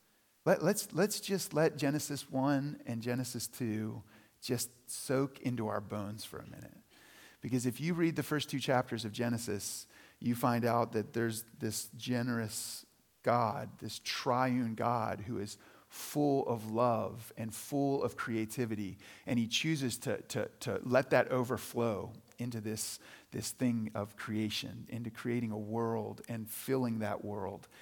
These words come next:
And then the crown of all that creation was human beings who were actually made in his image.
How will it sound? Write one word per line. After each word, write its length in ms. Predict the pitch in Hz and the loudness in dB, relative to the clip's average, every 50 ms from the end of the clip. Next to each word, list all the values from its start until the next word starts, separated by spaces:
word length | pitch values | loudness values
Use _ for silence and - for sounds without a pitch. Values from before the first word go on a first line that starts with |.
| - - - - - - | -20 -20 -20 -20 -10 -4
And 180 | - 113 107 | -2 0 2
then 100 | 110 117 | 2 2
the 80 | 120 113 | 0 -2
crown 460 | 113 - - - 143 139 143 143 135 | -4 -2 0 4 6 8 8 8 6
of 100 | 123 117 | 6 4
all 200 | 123 120 123 127 | 4 4 4 4
that 180 | 117 113 - - | 2 2 0 0
creation 520 | - - 107 107 113 117 113 - 110 107 | -2 -2 0 2 2 2 2 0 -2 -2
was 320 | 107 104 107 104 - - - | -2 -2 -2 -4 -6 -8 -10
human 380 | - - 139 139 127 113 107 | -6 -4 -2 -2 0 0 0
beings 420 | 104 113 113 113 107 104 101 101 - | 0 0 0 0 0 -2 -4 -4 -4
who 100 | 117 107 | 0 0
were 60 | 107 | 0
actually 280 | 104 107 - 113 104 | 0 0 -2 -4 -4
made 260 | 104 104 110 113 113 110 | -2 -2 0 0 -2 -2
in 60 | 107 | -2
his 160 | 101 98 110 | -4 -2 -2
image. 480 | 110 107 95 98 104 90 - - - | -4 -2 -4 -4 -6 -8 -10 -12 -12